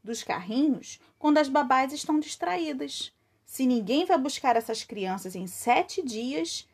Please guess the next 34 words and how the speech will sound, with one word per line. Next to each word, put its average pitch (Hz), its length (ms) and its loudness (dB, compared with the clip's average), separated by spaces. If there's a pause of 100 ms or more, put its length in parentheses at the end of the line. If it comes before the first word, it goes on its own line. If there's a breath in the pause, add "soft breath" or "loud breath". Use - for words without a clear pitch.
(180)
elas 330 280 2
são 339 120 2
mandadas 254 500 4
para 233 200 0
um 226 80 -2
lugar 214 460 0
bem 392 600 -4
longe, 180 720 -4 (300)
a 330 100 -4
Terra 233 320 -2
do 247 120 -6
Nunca, 226 440 -4 (360)
para 196 180 2
ajudarem 196 460 2
nas 196 160 -6
despesas." 185 840 -10 (400)
"E 190 280 0
eu 349 320 6 (160)
sou 190 260 2
o 170 80 -4
capitão 311 640 2
da 185 120 2
Terra 208 320 0
do 180 140 -4
Nunca." 180 480 -6 (640)
"Nossa, 220 600 -2
deve 233 240 0
ser - 280 -8 (120)
tão 359 220 6
legal", 302 880 6 (200)
disse 294 340 -2
o 285 120 2
Andy. 302 600 6 (440)
"É", 240 280 4